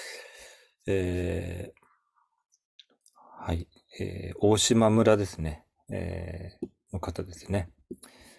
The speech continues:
はい、それでは、えーと、読んでいきたいと思います。え、明治三十一年二月五日。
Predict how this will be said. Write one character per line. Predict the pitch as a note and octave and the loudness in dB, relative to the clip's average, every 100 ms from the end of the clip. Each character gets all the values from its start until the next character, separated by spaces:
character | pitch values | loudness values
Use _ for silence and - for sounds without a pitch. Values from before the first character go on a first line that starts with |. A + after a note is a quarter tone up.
| _ _ _ | _ _ _
は | G#2 | -8
い、 | |
そ | - | 2
れ | C3 | 6
で | D3 | 8
は、 | C#3 - | 8 6
え | G2 F#2+ | 2 0
ー | |
と、 | F#2 G#2+ | 0 0
読 | G2 | 2
ん | G2+ | 2
で | F#2+ | 0
い | F#2 | -4
き | |
た | - | -4
い | G2+ | -4
と | F2 | -4
思 | F2+ F2+ | -6 -6
い | F2+ | -4
ま | F2 E2+ | -4 -6
す。 | - - - _ _ _ _ _ _ _ _ - - _ _ _ - | -10 -18 -20 _ _ _ _ _ _ _ _ -20 -20 _ _ _ 2
え、 | |
明 | G#2+ C3+ | 6 6
治 | A#2+ G#2 - - | 8 6 4 -2
三 | - C3+ | 4 6
十 | A#2 F#2+ | 6 4
一 | F2 B2 | 4 4
年 | G#2+ F#2+ - - | 4 2 -6 -4
二 | G#2+ | 0
月 | F#2+ F2 F#2 | 2 0 -2
五 | E2 - | -2 4
日。 | B2 A#2 | 4 4